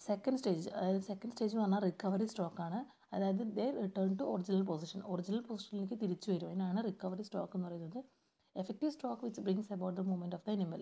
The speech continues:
Effective stroke വഴിയാണ് മൂ-, അനി-, അനിമലിൻ്റെ movement possible ആവുന്നത്. ഓക്കെ, അപ്പോൾ രണ്ട് സ്റ്റേജിലാണ് ciliary activity നടക്കുന്നത്, Effective stroke and recovery stroke. Okay, അപ്പോൾ അതിൻ്റെ പിക്ചറാണ് ഇവിടെ കൊടുത്തുള്ളത്.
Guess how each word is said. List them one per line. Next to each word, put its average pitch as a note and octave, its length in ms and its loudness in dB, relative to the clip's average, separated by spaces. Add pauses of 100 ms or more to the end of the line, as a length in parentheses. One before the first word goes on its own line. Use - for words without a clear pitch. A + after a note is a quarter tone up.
Effective G#3+ 320 -2
stroke A3 320 -4
വഴിയാണ് G3 360 2 (600)
മൂ-, F#3+ 180 4
അനി-, F3 280 0
അനിമലിൻ്റെ F#3 440 4
movement F#3 400 2
possible A3 380 0
ആവുന്നത്. E3+ 340 -6
ഓക്കെ, F3+ 180 -2 (320)
അപ്പോൾ - 200 -4
രണ്ട് F#3 260 2
സ്റ്റേജിലാണ് G#3 600 2
ciliary F#3 340 2
activity F#3 300 -2
നടക്കുന്നത്, F3+ 400 -4 (120)
Effective G3 380 -4
stroke F#3+ 360 -2
and F4 80 -4 (580)
recovery F#3+ 480 2
stroke. E3 320 -4 (420)
Okay, E3+ 180 -10 (460)
അപ്പോൾ - 140 -4
അതിൻ്റെ G3 220 2
പിക്ചറാണ് G3+ 400 0
ഇവിടെ F#3+ 160 4
കൊടുത്തുള്ളത്. F3 420 -2